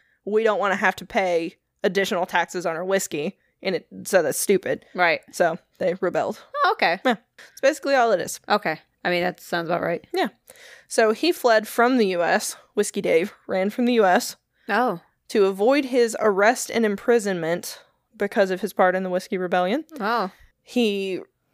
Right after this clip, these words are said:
Speaker 1: went to the, mm, I'm gonna mess this up. I'm
Speaker 2: Do it.
Speaker 1: sorry, everybody from
Speaker 2: Do it.
Speaker 1: Louisiana.
Speaker 2: Grip it, rip it, and sip it.
Speaker 1: Oh, God. The Bayou Sara, then a Spanish colony. So Louisiana was still under Spanish
Speaker 2: Oh.
Speaker 1: control.
Speaker 2: Okay, okay.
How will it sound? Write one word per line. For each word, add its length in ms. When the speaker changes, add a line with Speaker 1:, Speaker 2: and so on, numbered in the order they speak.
Speaker 1:
went 340
to 380
the, 400
mm, 220
I'm 120
gonna 200
mess 280
this 180
up. 200
I'm 80
Speaker 2:
Do 140
it. 40
Speaker 1:
sorry, 320
everybody 380
from 140
Speaker 2:
Do 140
it. 100
Speaker 1:
Louisiana. 760
Speaker 2:
Grip 160
it, 60
rip 180
it, 60
and 120
sip 240
it. 260
Speaker 1:
Oh, 160
God. 260
The 260
Bayou 340
Sara, 560
then 360
a 40
Spanish 400
colony. 540
So 400
Louisiana 480
was 120
still 440
under 180
Spanish 320
Speaker 2:
Oh. 40
Speaker 1:
control. 400
Speaker 2:
Okay, 180
okay. 240